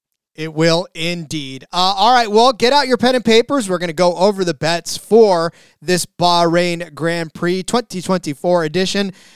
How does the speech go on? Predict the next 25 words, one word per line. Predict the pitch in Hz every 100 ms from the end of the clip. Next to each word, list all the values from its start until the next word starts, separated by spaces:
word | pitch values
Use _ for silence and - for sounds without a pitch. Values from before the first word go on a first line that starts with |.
| -
Uh, | 190 180 180 175 175 180
I, | - -
I | 202 196
love | 202 220
it | 185
'cause | 180
Cody | - 202 196
got | 185 170
to | 175
the | 156
doc | 160 156 - 165
a | 151
little | 160 151
bit | 151
later. | 147
He | 143
put | 160 185 170
Max | 170 160 -
minus, | 160 151 139 151
like, | 135
two | - 160 147
hundred | 135 123
million. | 127 123 123
It |
was, | 127 117